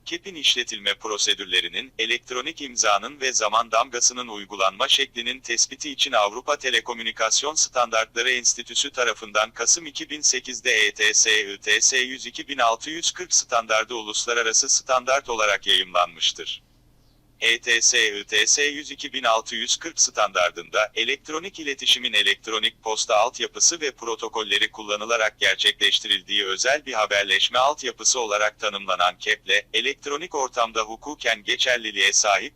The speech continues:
ve güvenli olarak bilgi belge gönderme, alma, saklama ve delillendirme imkanları sağlanmaktadır. Bu nedenle yönetmelikte,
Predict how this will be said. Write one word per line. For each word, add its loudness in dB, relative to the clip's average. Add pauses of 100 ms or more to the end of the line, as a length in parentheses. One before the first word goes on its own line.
ve 0
güvenli -2
olarak 0
bilgi -6
belge 2
gönderme, -2
alma, 2
saklama 2
ve -2
delillendirme -2
imkanları 0
sağlanmaktadır. 0 (1120)
Bu -8
nedenle 2
yönetmelikte, 0